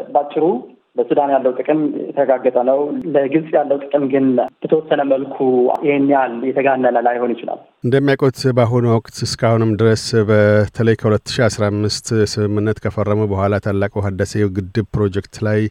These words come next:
Speaker 2: በምን መልክ ተጋርተው መጠቀም እንደሚችሉ ባለፈው በጠቅላይ ሚኒስትር ኃይለማርያም ደሳለኝ ወቅት ተፈርመዋል። ያም ለአምስት ዓመታት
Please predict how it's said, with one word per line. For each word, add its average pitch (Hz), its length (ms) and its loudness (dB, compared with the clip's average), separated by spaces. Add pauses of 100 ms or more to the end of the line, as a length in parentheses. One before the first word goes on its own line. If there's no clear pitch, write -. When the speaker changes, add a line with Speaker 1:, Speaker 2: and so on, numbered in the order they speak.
(160)
Speaker 2:
በምን 113 340 0
መልክ 110 300 2
ተጋርተው 104 480 0
መጠቀም 107 420 -2
እንደሚችሉ 101 580 0 (280)
ባለፈው 104 420 0
በጠቅላይ 104 340 -2
ሚኒስትር 104 340 -4
ኃይለማርያም 101 500 0
ደሳለኝ 101 460 -2
ወቅት - 180 -8
ተፈርመዋል። 104 640 -2
ያም 104 280 0 (280)
ለአምስት 104 460 -4
ዓመታት 101 360 -6